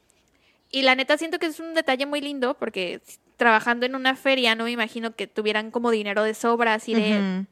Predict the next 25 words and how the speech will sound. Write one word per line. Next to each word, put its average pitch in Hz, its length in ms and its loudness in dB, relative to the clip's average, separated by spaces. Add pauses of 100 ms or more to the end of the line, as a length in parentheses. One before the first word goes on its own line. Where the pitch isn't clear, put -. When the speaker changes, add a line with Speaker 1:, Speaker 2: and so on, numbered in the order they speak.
(480)
Speaker 1:
"Eh, 214 180 -2
esto 226 200 -6
me 262 100 -4
sobra, 220 260 0
vamos 196 260 -6
a 247 60 0
invitarle 208 420 -4
el 214 100 -2
boleto", 196 340 -4
¿no? 185 80 -12
Entonces 208 280 -14
creo 254 140 -4
que 302 80 -12
fue 320 120 -10
como 330 160 -14
un 311 60 -14
detalle 254 300 -8
muy 254 140 -14
lindo. 233 260 -10
Speaker 2:
Mm. 175 600 -2
Speaker 1:
Em, 233 440 2 (220)
pero 254 140 4
de 247 60 6
todos 269 340 4
modos, 254 500 0